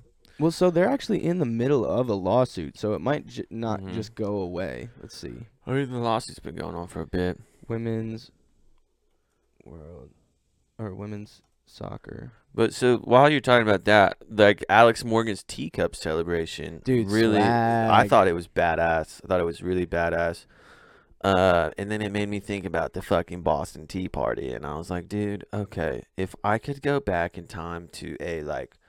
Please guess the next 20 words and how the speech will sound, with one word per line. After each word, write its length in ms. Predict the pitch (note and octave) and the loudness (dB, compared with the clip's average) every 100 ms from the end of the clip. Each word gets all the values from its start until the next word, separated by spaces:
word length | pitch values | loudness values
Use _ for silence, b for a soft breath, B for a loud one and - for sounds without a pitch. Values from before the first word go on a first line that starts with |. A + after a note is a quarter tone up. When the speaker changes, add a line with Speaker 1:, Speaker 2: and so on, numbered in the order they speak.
| b b b b | b b b b
Speaker 2:
historic 680 | - G2 - G2+ G2 G2 G2+ | -8 -8 -4 -2 2 2 0
event 460 | F2 E2 E2+ G2 - | -6 -6 -6 -8 -10
and 160 | D#2+ - | -16 -6
fuck 320 | - F2 - | -2 -2 -2
some 120 | F2+ | -14
shit 340 | - - E2+ E2 | -12 -4 -2 0
up, 240 | F2 - _ b b b b | -2 -4 _ b b b b
I 120 | G2+ | 0
would 160 | G#2 E2+ - | 0 -2 0
definitely 540 | A#2 F#2 - E2+ D2+ D#2+ | 2 2 0 -8 -12 -10
go 180 | D2+ | -10
to 60 | D#2 | -10
the 100 | D#2 | -10
Boston 480 | E2 D#2+ F2 - F2 | -6 -6 -6 -10 -16
Tea 180 | - F#2 | -14 -10
Party, 300 | D2 B1 C#2 | -6 -6 -6
dude. 360 | D#2 D2 D#2+ - b b b b | -6 -6 -8 -12 b b b b
Raid 420 | F#2 F#2+ F#2 G2+ - | -4 0 2 0 -2
some 200 | G2+ F2+ | -8 -4
boats." 680 | F#2 E2+ F#2 G#2 - - | 0 2 2 0 -4 -18